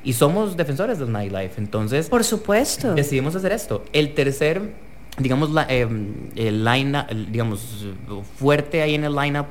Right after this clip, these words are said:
Speaker 1: eh, del, de las personas que traemos es a, eh, Nathan Ponce,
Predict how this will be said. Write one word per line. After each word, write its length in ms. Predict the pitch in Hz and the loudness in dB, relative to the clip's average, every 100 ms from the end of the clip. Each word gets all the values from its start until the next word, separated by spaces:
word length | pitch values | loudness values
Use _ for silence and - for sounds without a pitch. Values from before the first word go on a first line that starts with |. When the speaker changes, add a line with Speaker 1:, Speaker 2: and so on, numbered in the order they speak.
| - | -8
Speaker 1:
eh, 160 | 110 | -8
del, 300 | 101 101 98 95 | -6 -8 -8 -8
de 60 | |
las 120 | 101 98 | -10 -10
personas 300 | 101 107 117 | -8 -8 -8
que 60 | |
traemos 420 | - 131 117 156 - - - - - | -2 2 2 0 -6 -16 -16 -12 -2
es 220 | 113 131 | -2 2
a, 360 | 127 113 107 101 | 4 4 2 0
eh, 160 | 110 104 | -2 0
Nathan 400 | 110 117 139 127 | 0 0 -2 0
Ponce, 460 | 139 135 143 220 | 4 4 2 -2